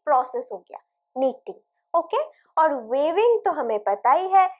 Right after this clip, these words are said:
कि बुन के, हाथों से बुन, दोनों ही बुनने का ही एक टाइप है। तो वो कैसे होता है, हमें पिक्चर भी दिया गया है, प्रोवाइडेड है पिक्चर,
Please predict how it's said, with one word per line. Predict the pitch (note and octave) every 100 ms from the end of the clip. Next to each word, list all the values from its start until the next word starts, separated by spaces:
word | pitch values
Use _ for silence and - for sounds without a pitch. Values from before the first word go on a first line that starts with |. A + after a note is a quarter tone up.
| _ -
कि | E4+
बुन | A3+ A#3 D#4+ F4 E4+
के, | D#4 E4
हाथों | D#4+ C#4+ D4 F4
से | E4+ E4+
बुन, | C#4 C#4+
दोनों | B3 F4+ G#4 C5
ही | C5+ C5+ C#4
बुनने | C4+ C#4 D4 E4+
का | F4 F#4
ही | F4+ G4 -
एक | C4+ D#4 - _ -
टाइप | G3 - - -
है। | B3+ - _ _ -
तो | F4+
वो | G#4 G#4+ -
कैसे | B3 A3 -
होता | F#4 F#4 F4+ F4
है, | E4+ E4+ - _ -
हमें | C#4 D4+
पिक्चर | _ C4+ - - F#4 F4+
भी | F#4+
दिया | F#4 F4 E4+
गया | D#4 E4 D#4+
है, | D#4+ D#4
प्रोवाइडेड | D#4 - C4 A3+ A#3 A3+ C4+ F4+ E4+
है | E4+
पिक्चर, | E4+ D4+ - D4+ D4